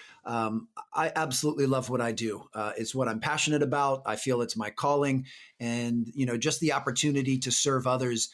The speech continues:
is really something that fills my bucket. So you can definitely put me in that camp, uh, of people that feel really grateful to do what I do for a living.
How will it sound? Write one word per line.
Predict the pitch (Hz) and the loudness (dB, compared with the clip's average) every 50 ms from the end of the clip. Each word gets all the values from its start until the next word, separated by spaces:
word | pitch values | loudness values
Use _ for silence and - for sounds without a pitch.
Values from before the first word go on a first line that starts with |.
| - - _ _ - | -10 -20 _ _ -4
is | - 131 123 113 | -4 -2 0 2
really | 147 185 180 160 | 2 2 4 4
something | 139 - - 143 127 127 139 127 | 2 2 0 0 0 0 0 0
that | 127 117 | 0 0
fills | - - 139 131 123 127 | 0 2 2 2 2 2
my | 131 127 123 | 0 0 0
bucket. | 117 101 127 117 110 - 107 - | 0 0 -2 -2 -2 -4 -6 -4
So | - - | -4 -2
you | 123 127 147 | 0 0 0
can | 120 143 135 127 113 | 0 0 0 0 0
definitely | - 156 156 151 - 156 135 135 131 | 2 0 0 2 0 0 0 2 2
put | 123 - - - | 2 0 0 0
me | 135 131 127 | 2 2 2
in | 123 117 | 2 0
that | 120 117 113 - - | 0 -2 -4 -4 -4
camp, | - 127 120 117 - _ _ - - _ - | -2 -2 0 -2 -4 _ _ -20 -20 _ -10
uh, | 117 | -6
of | 120 120 117 - | -4 -4 -4 -2
people | - 139 135 131 123 117 | -2 -2 0 0 0 -2
that | 120 113 - | -2 -2 -2
feel | - 135 127 120 120 113 - _ _ _ _ _ _ _ - | -2 0 2 2 2 0 -2 _ _ _ _ _ _ _ -6
really | 120 131 156 151 143 139 | -2 0 2 2 2 2
grateful | 120 123 135 127 127 - - 117 | 2 0 -2 -2 -2 -4 -8 -8
to | 95 - | -6 -6
do | 113 117 123 117 | -4 -2 0 0
what | 113 110 | 0 0
I | 107 104 | -2 -2
do | 98 113 107 | -4 -4 -6
for | - 110 104 | -6 -6 -10
a | |
living. | 101 107 107 92 101 95 | -8 -8 -8 -10 -10 -16